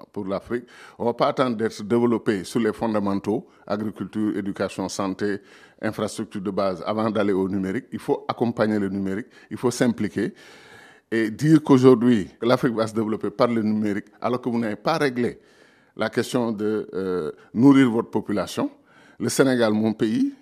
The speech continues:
cinquante pour cent de son blé acheté en Russie, soixante-dix pour cent de son riz acheté à l'extérieur. Depuis mille neuf cent soixante, quand même, on avait le temps de régler la question du riz, qui est le plat national numéro un. Donc, le modèle de développement,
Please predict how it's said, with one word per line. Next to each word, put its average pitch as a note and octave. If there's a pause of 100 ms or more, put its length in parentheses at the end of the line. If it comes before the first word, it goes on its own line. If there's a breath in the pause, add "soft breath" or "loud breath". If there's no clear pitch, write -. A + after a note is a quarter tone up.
(160)
cinquante C#3
pour B2
cent A#2
de G#2
son G#2+
blé G#2
acheté G2+
en G2
Russie, A#2+ (300 loud breath)
soixante-dix D3+
pour C3
cent C3
de A#2+
son B2 (160)
riz A#2 (240 soft breath)
acheté A2
à A2
l'extérieur. G2+ (320 loud breath)
Depuis C3
mille D#3
neuf D3
cent A#2+
soixante, -
quand G#2+
même, -
on G#2
avait A2+
le G#2
temps C3+
de G#2+
régler A2
la F2
question B2 (240 loud breath)
du A2
riz, D3
qui -
est B2
le A#2
plat A#2
national A2+
numéro A2
un. G2+ (580 loud breath)
Donc, C#3+
le A2
modèle C#3
de C#3
développement, A2+